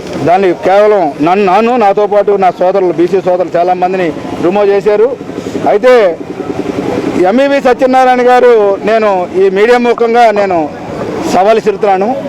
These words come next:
బీసీలు కాదని తూర్పు నియోజకవర్గంలో ఒక్క ఓటు కూడా నువ్వు వేయించుకోగలవా ఎంవివి సత్యనారాయణ గారు? రేపు రాబోయే రెండు వేల ఇరవై నాలుగు ఎన్నికలలో విశాఖ తూర్పు నియోజకవర్గంలో అక్రమైన విజయ నిర్మల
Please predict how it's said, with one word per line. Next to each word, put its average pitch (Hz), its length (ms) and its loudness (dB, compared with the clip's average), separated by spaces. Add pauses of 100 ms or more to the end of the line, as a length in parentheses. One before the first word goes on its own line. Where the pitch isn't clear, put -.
(460)
బీసీలు 285 460 2
కాదని 269 400 4 (460)
తూర్పు 269 300 0
నియోజకవర్గంలో 262 840 4 (540)
ఒక్క 240 120 -2 (160)
ఓటు 277 240 4
కూడా 269 240 4
నువ్వు 254 160 2 (100)
వేయించుకోగలవా 233 720 4 (680)
ఎంవివి 233 340 2
సత్యనారాయణ 226 520 2
గారు? 214 200 2 (680)
రేపు 262 220 4 (120)
రాబోయే 269 400 6 (140)
రెండు 247 200 2
వేల 269 200 4
ఇరవై 269 180 4 (120)
నాలుగు 254 280 6
ఎన్నికలలో 262 520 4 (1120)
విశాఖ 277 260 2 (120)
తూర్పు 269 280 2
నియోజకవర్గంలో 269 720 4 (480)
అక్రమైన 269 480 2
విజయ 269 200 4 (100)
నిర్మల 269 280 2